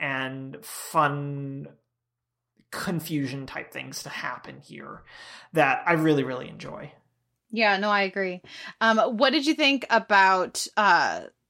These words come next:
Speaker 2: let's go to Janet. What did you think about the
Speaker 1: Yeah.
Speaker 2: Janet corner of the season? Um, and did you have a favorite Janet episode? 'Cause I think I have to go with the show and the, uh, the, the, the prize, I think was my favorite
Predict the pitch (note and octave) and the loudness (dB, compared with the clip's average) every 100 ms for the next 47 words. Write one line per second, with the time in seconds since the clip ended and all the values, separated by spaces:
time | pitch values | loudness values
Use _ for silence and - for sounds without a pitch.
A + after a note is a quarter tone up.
0 | _ _ - - B3 B3+ E4+ D#4 B3 G3+ | _ _ -20 0 2 4 4 4 4 2
1 | A2+ - _ - B3 C4 C#4+ C#4+ C#4 B3 | 0 -8 _ -2 0 2 2 2 2 2
2 | A#3+ A3+ F#3 A3+ G3+ G3 - - G#3 G3 | 2 2 4 4 4 0 -2 2 4 4
3 | F#3 F3+ F3+ - A3 G#3 G3 F#3 F3+ F3+ | 2 0 -4 -4 -2 0 2 2 2 -2
4 | - - - - - F#3 F#3 - G#3 G3 | -8 -16 -20 -12 -2 0 0 0 0 0
5 | F#3+ F#3 F#3+ G#3+ F#3+ G#3+ G#3 F#3+ G#3 F#3+ | -2 -6 -6 -4 0 0 0 0 -2 -2
6 | D3 - A#3+ A3 G#3+ F#3+ F3+ - F#3 F3+ | -4 -2 2 4 4 2 0 0 2 0
7 | F#3 F3+ - A3 G3 F#3 F#3 - G3 F#3 | 0 0 0 2 2 2 0 -2 0 2
8 | F3 - F3+ F3 - - F#3+ F#3+ F#3 G3 | 0 -4 -6 -4 -2 0 2 4 4 2
9 | G#3 - - - - G3 F#3 F#3 F3+ F3 | -4 -20 -20 -14 -2 2 2 0 -2 -2
10 | F3+ F3+ E3 D#3+ E3 F#3 E3+ F#3 E3+ E3+ | 0 2 4 4 2 -2 -2 0 0 -2
11 | E3 - F#3 E3+ A2+ G2+ E3 - - _ | -10 -4 2 2 2 -4 -10 -12 -14 _
12 | - F#3 G3+ F3 - D#3+ - D3+ C3 | -16 -12 -8 -8 -10 -14 -12 -10 -12